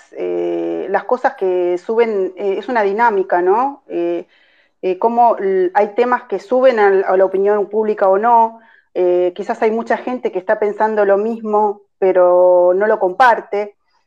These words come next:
eh, entonces alguien que lo comparte, entonces se suben a la ola,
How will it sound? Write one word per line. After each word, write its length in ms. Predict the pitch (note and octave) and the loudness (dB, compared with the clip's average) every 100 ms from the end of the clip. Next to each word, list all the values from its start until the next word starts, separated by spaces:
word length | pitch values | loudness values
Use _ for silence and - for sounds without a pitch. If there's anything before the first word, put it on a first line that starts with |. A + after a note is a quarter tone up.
| _ _ | _ _
eh, 380 | - F3 F3 F3 | -2 0 0 0
entonces 320 | F#3 A3+ G#3+ A#3+ | 0 -2 -2 -2
alguien 220 | A#3+ A#3 | 0 0
que 80 | A3 | 0
lo 100 | G#3+ | 2
comparte, 800 | A3 C4+ D4 D4 D#4 D#4+ E4 _ _ _ | 2 4 2 2 2 2 -2 _ _ _
entonces 360 | G#3 G3+ G#3+ A#3 | -4 -2 -2 -6
se 100 | G3 | -4
suben 320 | - C4 B3 | 2 4 6
a 80 | G3+ | 4
la 200 | F#3+ A#3 | 4 6
ola, 540 | B3 G#3+ G#3 A3 A#3 | 6 6 4 0 -8